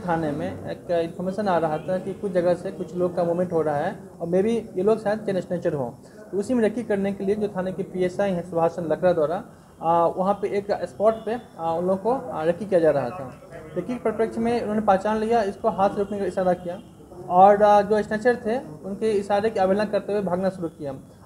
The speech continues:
अदम्य साहस और वीरता दिखाते हुए सुभाष चंद्र लकड़ा ने उनमें से, अ,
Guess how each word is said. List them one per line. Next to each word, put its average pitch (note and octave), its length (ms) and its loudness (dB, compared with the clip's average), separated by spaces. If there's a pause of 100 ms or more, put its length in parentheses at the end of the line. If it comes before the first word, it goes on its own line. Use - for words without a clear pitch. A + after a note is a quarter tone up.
अदम्य A#3 360 2
साहस G3+ 640 2
और G3 140 6
वीरता G3 400 0
दिखाते F3+ 440 0
हुए G3+ 220 -2
सुभाष E3 320 0
चंद्र F#3 340 -2 (400)
लकड़ा G3+ 220 2
ने A3+ 220 -4 (360)
उनमें G#3 200 0
से, A#3 180 -2
अ, F3+ 540 -2